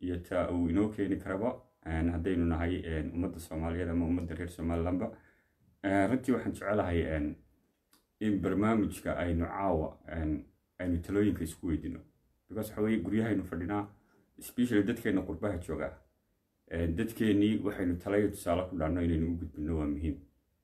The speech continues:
Iyagana muhiim bay u tahay. Een, iyagana muhiim bay u tahay, innagana muhiim bay inoo tahay.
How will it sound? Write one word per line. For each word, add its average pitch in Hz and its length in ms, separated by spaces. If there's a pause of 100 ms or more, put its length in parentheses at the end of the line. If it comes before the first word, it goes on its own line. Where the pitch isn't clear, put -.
(240)
Iyagana 92 280
muhiim 90 320
bay 85 100
u 87 100
tahay. - 280 (680)
Een, 82 340 (560)
iyagana 98 380
muhiim 95 240
bay 87 80
u 85 60
tahay, 90 140
innagana 95 240
muhiim 85 260
bay 80 80
inoo 82 160
tahay. 80 260